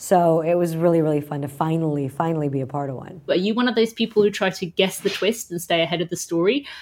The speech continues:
Speaker 2: or do you prefer to be surprised?
Speaker 1: Well, okay, I'll put it to you this way. I haven't seen the movie yet because I want to see it in the big theater with an audience. To me, horror
Speaker 2: Mm.
Speaker 1: movies are supposed to be seen that way. It adds an extra element to it.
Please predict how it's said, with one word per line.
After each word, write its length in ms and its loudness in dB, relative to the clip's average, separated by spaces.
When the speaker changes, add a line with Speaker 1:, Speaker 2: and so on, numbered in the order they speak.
Speaker 2:
or 320 6
do 100 -4
you 60 -2
prefer 240 -2
to 120 -10
be 100 -2
surprised? 720 -4
Speaker 1:
Well, 160 8
okay, 160 4
I'll 80 4
put 160 2
it 60 0
to 80 0
you 40 4
this 160 -2
way. 80 2
I 40 2
haven't 260 0
seen 200 0
the 60 2
movie 240 0
yet 220 -2
because 300 2
I 160 0
want 520 2
to 140 -12
see 340 0
it 220 2
in 240 -4
the 60 -2
big 260 0
theater 420 4
with 140 -2
an 80 -4
audience. 580 0
To 80 -2
me, 280 0
horror 280 2
Speaker 2:
Mm. 60 4
Speaker 1:
movies 280 0
are 60 -2
supposed 240 -10
to 80 -10
be 60 -6
seen 360 4
that 200 -6
way. 280 -12
It 120 -2
adds 280 -2
an 140 -4
extra 400 -2
element 680 2
to 200 -2
it. 240 -8